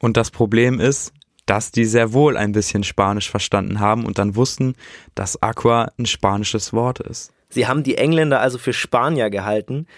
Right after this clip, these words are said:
Speaker 2: Und die Spanier haben die Ureinwohner in diesen Gebieten sehr, sehr schlecht behandelt.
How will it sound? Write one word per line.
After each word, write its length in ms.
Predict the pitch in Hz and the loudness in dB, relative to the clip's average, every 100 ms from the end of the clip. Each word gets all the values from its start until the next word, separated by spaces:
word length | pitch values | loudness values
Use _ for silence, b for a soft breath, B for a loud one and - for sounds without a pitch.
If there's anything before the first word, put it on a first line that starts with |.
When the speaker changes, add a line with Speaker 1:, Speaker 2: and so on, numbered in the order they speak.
| B B B - | B B B -4
Speaker 2:
Und 300 | 117 - 120 | -4 -4 -4
die 80 | 120 | -4
Spanier 720 | - 123 143 196 143 110 95 | 0 2 2 4 2 2 0
haben 220 | 123 135 | -2 -2
die 120 | 127 - | -2 0
Ureinwohner 640 | 147 131 131 117 123 123 | 2 2 0 0 0 0
in 160 | 104 117 | 0 -2
diesen 260 | 127 120 | -4 -4
Gebieten 540 | 113 104 120 123 131 120 | -4 -4 -4 -4 -4 -6
sehr, 380 | 113 113 131 123 | -4 2 4 4
sehr 140 | 120 | 0
schlecht 380 | - 117 110 - | 0 -2 -2 -6
behandelt. 560 | 90 92 90 - - | -6 -6 -8 -10 -14